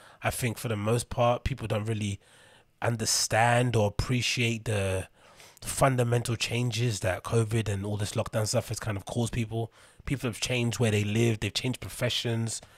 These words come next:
they've changed relationships, right? That it's been a whole complete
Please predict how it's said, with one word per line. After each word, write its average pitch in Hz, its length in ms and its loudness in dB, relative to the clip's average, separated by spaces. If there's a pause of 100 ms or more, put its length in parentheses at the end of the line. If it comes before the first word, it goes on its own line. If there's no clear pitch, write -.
(240)
they've - 120 -6
changed 123 280 0
relationships, 113 880 -2
right? 117 380 0
That 117 180 0
it's - 180 -2
been 127 180 2
a 110 40 2
whole 139 320 6
complete 113 520 -6